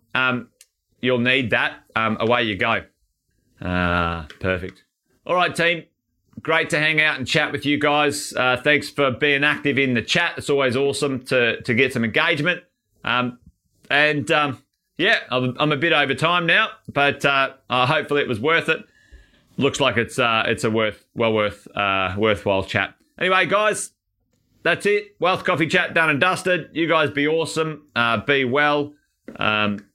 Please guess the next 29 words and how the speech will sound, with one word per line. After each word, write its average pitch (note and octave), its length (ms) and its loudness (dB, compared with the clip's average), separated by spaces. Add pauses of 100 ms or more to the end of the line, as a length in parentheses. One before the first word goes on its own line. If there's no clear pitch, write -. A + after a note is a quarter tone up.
(200)
we A2+ 220 0
will A2+ 240 2
be, A#2+ 380 2
uh, A2 180 -2 (520)
um, G2+ 540 -2 (340)
Andy E3+ 320 2
and E3+ 80 0
I, F#3+ 300 0 (240)
we D#3+ 120 0
haven't G#3 260 0
done F#3+ 220 2
a D3 180 0
Wealth, D#3+ 220 0
Wine D#3+ 180 2
and D3 80 0
Wisdom F#3 300 0
for D3+ 100 -2
a C#3+ 60 0
couple D3 320 -2
of C#3 80 0
weeks E3 200 0
because D3 440 0
we've D3 240 -2
been D#3+ 200 0
in D3 120 2
a B2 40 -2
couple C#3 300 -2
of B2+ 80 -2
courses. F3 560 -2